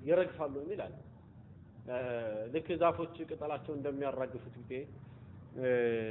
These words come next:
እያለ እንግዲህ ሐዲስ ላይ ብዙ አይነት የወንጀል የሚራገፍባቸው ሁኔታዎች አሉ። እነዚህ ሰጋኢርን በተመለከተ ነው። ከባኢርን በተመለከተ ከሆነ ግን ሰውየው እስትግፋር ማድረግ አለበት፣ ወይም ደግሞ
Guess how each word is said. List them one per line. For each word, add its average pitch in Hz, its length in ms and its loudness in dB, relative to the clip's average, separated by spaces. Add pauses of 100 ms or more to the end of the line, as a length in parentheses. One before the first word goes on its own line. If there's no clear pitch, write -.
(320)
እያለ 156 380 10
እንግዲህ 160 360 2
ሐዲስ 139 280 -4
ላይ 160 160 0
ብዙ 143 240 -2 (200)
አይነት 165 380 2 (240)
የወንጀል 156 500 4 (580)
የሚራገፍባቸው 156 960 4
ሁኔታዎች 120 420 -10
አሉ። 90 140 -8 (480)
እነዚህ 220 400 4 (200)
ሰጋኢርን 185 600 6
በተመለከተ 123 560 -2
ነው። - 180 -14
ከባኢርን 226 540 8
በተመለከተ 190 600 0
ከሆነ 180 320 -2
ግን 285 160 -6 (560)
ሰውየው 170 280 2
እስትግፋር 170 500 2 (460)
ማድረግ 147 320 2
አለበት፣ 127 440 2
ወይም 214 200 -4
ደግሞ 208 180 2